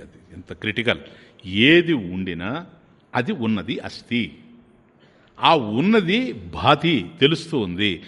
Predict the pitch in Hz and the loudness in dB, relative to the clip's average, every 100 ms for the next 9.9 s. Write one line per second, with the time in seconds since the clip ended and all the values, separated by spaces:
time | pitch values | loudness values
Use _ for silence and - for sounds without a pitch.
0 | - 123 185 269 254 190 175 - 156 117 | -6 0 0 0 0 2 0 -2 -4 -2
1 | 104 113 92 - - - 104 127 156 110 | 0 -2 -2 -8 -18 -10 -8 -6 -6 -6
2 | 101 98 - 95 87 82 82 80 - - | -8 -8 -12 -14 -12 -14 -14 -16 -10 -6
3 | 139 151 147 107 104 139 - 220 302 - | -4 -2 -2 -2 0 0 2 4 2 0
4 | - - 127 208 208 143 123 113 110 95 | -16 -4 2 4 6 4 2 0 -4 -8
5 | 82 82 - _ _ _ _ _ _ _ | -10 -14 -20 _ _ _ _ _ _ _
6 | - 190 220 262 185 151 135 160 113 82 | -4 -2 0 0 0 0 4 4 4 -4
7 | - - - _ _ _ 135 127 - 98 | -14 -20 -20 _ _ _ -4 -4 -2 4
8 | 151 285 277 156 180 135 226 247 233 196 | 8 8 8 6 4 8 8 8 6 2
9 | - 196 220 - 196 160 123 127 | 2 2 2 2 2 4 2 2